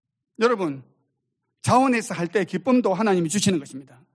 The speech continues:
말씀을 마칩니다. 우리는 교회가 해야 할 가장 중요한 일이 무엇인지에 대하여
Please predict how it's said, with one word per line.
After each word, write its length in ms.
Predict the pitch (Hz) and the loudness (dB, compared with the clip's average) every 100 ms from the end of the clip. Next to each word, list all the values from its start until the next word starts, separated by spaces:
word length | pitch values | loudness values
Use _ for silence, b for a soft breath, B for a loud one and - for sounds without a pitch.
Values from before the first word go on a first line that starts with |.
| _ _ _ _ _ _ _ - | _ _ _ _ _ _ _ -8
말씀을 360 | 175 170 165 | -6 -4 -6
마칩니다. 580 | 156 185 160 151 156 147 _ _ _ _ _ b b b b b b b - | -6 -8 -10 -16 -20 -20 _ _ _ _ _ b b b b b b b -6
우리는 440 | 220 269 202 202 | 0 0 0 -4
교회가 360 | 202 220 247 226 | 0 0 0 -4
해야 300 | 185 226 208 | -4 -2 -2
할 120 | 196 | -4
가장 400 | - 240 320 269 | -14 -6 -4 -4
중요한 460 | 202 202 220 220 | -8 -4 -4 -4
일이 180 | 185 190 | -8 -10
무엇인지에 560 | 170 156 156 214 220 190 | -10 -12 -12 -12 -8 -10
대하여 680 | 156 156 170 226 156 156 | -10 -12 -8 -8 -10 -14